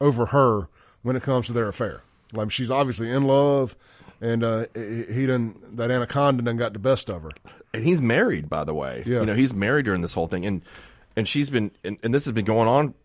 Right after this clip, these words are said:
Speaker 2: for apparently several years because he was a municipal court judge at one point, and then she became one, and he was, like, her mentor is what I read. And then he, he actually headed up her transition team when she was elected to the district attorney's office.
Speaker 1: Wow.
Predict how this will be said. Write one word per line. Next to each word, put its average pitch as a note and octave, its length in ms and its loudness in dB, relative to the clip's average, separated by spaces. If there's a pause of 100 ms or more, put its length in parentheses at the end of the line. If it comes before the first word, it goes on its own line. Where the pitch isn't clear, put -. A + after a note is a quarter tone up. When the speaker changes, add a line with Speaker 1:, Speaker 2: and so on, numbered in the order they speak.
(280)
Speaker 2:
for - 160 -6
apparently C3+ 440 -4
several A#2 340 0
years A2+ 280 -2
because F#2 260 -6
he C#3+ 120 -4
was B2+ 160 -2
a F#2+ 60 -2
municipal G2 420 -4
court F2 180 -4
judge E2+ 220 -2
at E2 60 -8
one E2 160 -4
point, F2+ 300 -6
and F2 120 -6
then E2+ 100 -4
she A2+ 180 -6
became F2 380 -6
one, D#2 220 -8 (280)
and F#2+ 80 -6
he A#2+ 80 -2
was, G2+ 160 -4
like, F2 240 0
her F#2 120 -4
mentor E2+ 500 -4
is C#2+ 100 -14
what D#2 80 -4
I C#2+ 40 -6
read. C#2+ 320 -8 (680)
And A2+ 120 -4
then C3 120 0
he, C3 280 -6 (280)
he C#3+ 180 4
actually B2 320 2
headed A#2+ 240 0
up - 160 -2
her A2 160 0
transition F#2+ 640 -2
team F2 320 -4 (220)
when G2+ 120 0
she G2 140 -4
was F2 140 -2
elected E2+ 340 -4
to - 60 -12
the E2+ 80 -6
district F#2 240 -10
attorney's A#2 260 -4
office. C#2+ 340 -8
Speaker 1:
Wow. E2 280 -12